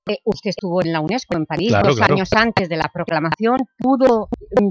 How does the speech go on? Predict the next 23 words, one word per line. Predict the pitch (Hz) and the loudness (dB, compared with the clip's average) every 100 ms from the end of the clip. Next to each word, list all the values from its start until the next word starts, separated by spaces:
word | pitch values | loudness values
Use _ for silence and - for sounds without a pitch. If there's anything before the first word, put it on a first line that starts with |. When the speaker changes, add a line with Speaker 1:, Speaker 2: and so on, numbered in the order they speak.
| 165 | 2
Speaker 1:
ya, | 220 214 208 196 - | 2 2 2 0 0
eh, | 190 185 180 175 175 180 | 0 0 0 -2 -4 -6
conocer | - 220 202 - 233 226 | -2 0 0 0 0 0
al | 208 185 180 - | -2 -2 -2 -4
presidente | 196 175 190 202 208 | -6 -6 -4 -4 -4
del, | 196 190 180 190 | -4 -4 -6 -8
del | 170 170 170 | -4 -4 -4
jurado, | - 180 196 262 240 | -4 -2 2 2 0
que | 190 175 | -4 -8
quien | - 180 170 | -8 -6 2
Speaker 2:
Claro. | 117 110 | 4 4
Speaker 1:
fue | 180 180 - - | 2 -2 -4 -4
Juan | 208 202 | 0 0
Goytisolo? | 196 196 - 165 196 226 | 0 -2 -6 -4 0 2
Speaker 2:
Sí, | - 127 | 2 2
Speaker 1:
¿Y | |
Speaker 2:
sí, | - - | 2 2
Speaker 1:
qué | |
Speaker 2:
sí. | 311 | 2
Speaker 1:
le | 285 | 0
dijo? | 330 185 190 | -2 -4 -2
¿Usted | 180 - | -2 -4
estaba | - 440 - | -4 -8 -8